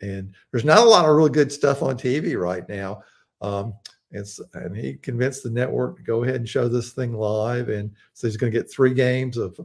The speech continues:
free publicity from Israel, and, uh,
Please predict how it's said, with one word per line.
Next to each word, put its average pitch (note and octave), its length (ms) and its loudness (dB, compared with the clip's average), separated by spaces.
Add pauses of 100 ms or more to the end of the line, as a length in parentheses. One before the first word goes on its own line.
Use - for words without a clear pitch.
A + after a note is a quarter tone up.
(200)
free C#3 240 10
publicity C3 840 2 (260)
from A2+ 200 -2
Israel, A#2+ 580 4
and, G#2+ 220 -6
uh, G2+ 260 -6